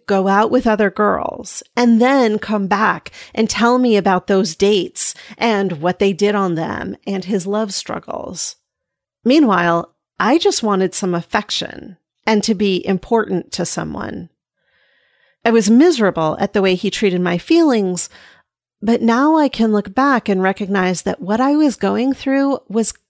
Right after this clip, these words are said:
classic touch hunger. I desperately needed someone to be touching and caressing my body.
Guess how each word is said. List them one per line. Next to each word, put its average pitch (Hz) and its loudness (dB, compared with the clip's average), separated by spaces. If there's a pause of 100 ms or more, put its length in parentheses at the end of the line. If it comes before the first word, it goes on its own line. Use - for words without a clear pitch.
classic 220 -4
touch - -6
hunger. 170 -12 (800)
I 214 0 (240)
desperately 214 0
needed 185 0
someone 208 2
to 214 -2
be 190 -4
touching 214 -2
and 196 -4
caressing 170 -2
my 165 -6
body. 175 -2